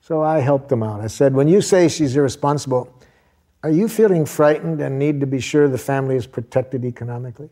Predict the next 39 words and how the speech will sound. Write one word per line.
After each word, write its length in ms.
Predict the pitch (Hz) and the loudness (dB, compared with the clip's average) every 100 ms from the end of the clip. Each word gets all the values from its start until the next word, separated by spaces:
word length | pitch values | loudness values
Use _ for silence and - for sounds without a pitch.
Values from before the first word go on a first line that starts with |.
| _ | _
He 80 | 147 | -6
said, 160 | - | -4
"That's 200 | 117 - | -4 0
exactly 560 | 196 170 277 311 - 262 | 2 4 4 2 0 2
what 160 | 190 165 | 4 4
I 120 | 143 | 2
mean." 260 | 123 98 85 | -2 -6 -8
Well, 320 | 107 143 147 - _ _ _ _ _ | -12 -10 -12 -18 _ _ _ _ _
that 120 | - 147 | -6 0
wasn't 240 | 135 117 | 2 2
what 100 | 120 | 0
he 60 | 113 | 0
had 120 | 104 | -2
been 140 | 104 | -4
saying 320 | 98 202 131 | -2 -2 -2
for 120 | 98 98 | -6 -10
thirty-nine 520 | 107 95 95 90 - | -12 -12 -14 -18 -20
years. 240 | _ _ _ _ _ _ _ _ | _ _ _ _ _ _ _ _
But 120 | - 127 | -10 -6
he 120 | 123 | -2
didn't 220 | 127 123 | -2 0
know 120 | 123 | 0
how 160 | 123 202 | 2 4
to 100 | 139 | 2
say 260 | - 120 | 2 0
his 180 | 107 101 | 0 -4
feelings 500 | - 123 104 101 95 | -6 -6 -4 -8 -12
and 140 | 101 98 | -12 -14
needs. 360 | 95 80 _ _ _ _ _ _ _ _ - _ _ - _ _ _ - - | -16 -20 _ _ _ _ _ _ _ _ -20 _ _ -20 _ _ _ -14 0
Okay, 500 | 135 147 - 113 87 | 2 2 0 -2 -4
so 220 | - 127 | -12 -4
I've 240 | 127 160 147 | 0 2 4
got 240 | 151 139 | 2 2
his 300 | 127 113 - | -2 -4 -4
needs 360 | 139 131 110 104 | -2 0 -2 -6
identified. 640 | 117 110 120 101 90 80 | -6 -4 -6 -6 -12 -14
He 100 | 107 | -12
was 120 | 98 | -12
scared, 640 | - - 113 127 220 208 | -10 0 2 2 0 -4